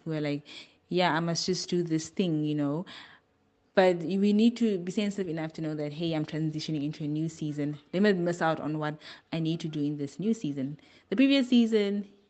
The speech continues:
um, I was a preacher. This season, I'm a preacher and I'm an entrepreneur and I'm a wife, you know. The Bible does talk about how, uh, some, one has one gift, one is two, and one is five. So it's up to you also to, to, like, how many,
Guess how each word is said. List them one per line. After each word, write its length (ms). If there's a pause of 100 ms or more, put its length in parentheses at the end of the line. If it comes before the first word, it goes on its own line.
um, 460
I 80
was 100
a 60
preacher. 580 (540)
This 160
season, 220
I'm 180
a 20
preacher 260
and 160
I'm 120
an 80
entrepreneur 340
and 220
I'm 80
a 100
wife, 400
you 140
know. 340 (360)
The 60
Bible 280
does 240
talk 160
about 340
how, 540 (680)
uh, 60 (180)
some, 460
one 460
has 280
one 240
gift, 240
one 200
is 180
two, 180
and 160 (340)
one 180
is 180
five. 400
So 120
it's 180 (340)
up 160
to 120
you 140
also 180
to, 300 (180)
to, 120
like, 240 (260)
how 120
many, 240